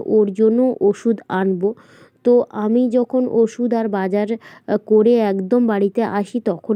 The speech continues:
কিন্তু সন্ধ্যা হয়ে গেছে, কারণ আমি কাজকর্ম সেরে গেছি, উম, পাঁচটার ওপর হয়ে গেছে।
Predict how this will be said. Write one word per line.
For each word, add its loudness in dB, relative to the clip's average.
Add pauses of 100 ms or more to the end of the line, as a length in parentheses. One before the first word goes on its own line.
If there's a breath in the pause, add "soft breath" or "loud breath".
(140)
কিন্তু -2
সন্ধ্যা 0
হয়ে 0
গেছে, -4
কারণ -2
আমি 0
কাজকর্ম -4
সেরে 2
গেছি, -2 (460 loud breath)
উম, 0
পাঁচটার -2
ওপর 2 (100)
হয়ে 2
গেছে। -4